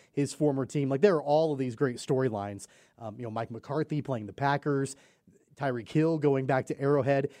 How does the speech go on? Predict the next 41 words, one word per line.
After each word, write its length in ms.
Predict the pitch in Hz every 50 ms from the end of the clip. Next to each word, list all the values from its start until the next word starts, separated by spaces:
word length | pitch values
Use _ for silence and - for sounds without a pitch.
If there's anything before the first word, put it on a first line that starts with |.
| - _ _ -
There, 240 | 143 202 233 196 -
I 40 | 180
mean, 180 | 185 190 190 170
this 220 | 175 254 190 -
all 340 | 247 - - 180 185 196 190
kinda 320 | - - 185 196 190 170
lined 360 | 147 139 143 143 156 160 151
out 260 | 143 135 135 143 156 135
really 540 | 135 127 123 120 131 139 147 143 143 143 135
well 480 | 123 120 117 110 110 117 123 139 143
for 200 | 135 - - 156
the 140 | 143 147 143 143
N 80 | 143
F 160 | 143 131 -
L 320 | - 139 135 139 147 151 - _ _ _ _ _ _ _ _ -
as 220 | 143 131 120 -
far 340 | - - 160 139 135 135 135
as 280 | 131 127 123 117 104 110
the 100 | 123 123
matchups 500 | 110 117 123 127 123 - 151 135 - -
in 60 | 147
the 80 | 135 123
wild 300 | 120 123 123 127 127 127
card, 340 | - 131 123 127 131 131 - - - _ _ _ -
uh, 100 | 117 117
because 380 | 113 123 131 - 185 180 147
there 160 | 131 165 165 156
are 100 | 147 139
all 200 | 135 139 135 143
these 160 | 139 135 117
great 220 | - - 135 120 113
storylines. 600 | - - 143 135 139 135 117 104 104 107 104 -
But, 200 | - 156 139 127 - - - - -
yeah, 160 | 247 269 240
I 100 | 240 247
think 180 | 240 262 208 - - 185
a 80 | 170 170
most 480 | 160 156 151 156 165 180 190 - - 160
likely 720 | 143 123 123 127 127 135 147 147 - 165 180 180 180 190
upset 480 | - 160 156 151 - - - 170 156 139
winner, 380 | 147 160 170 180 190 202 196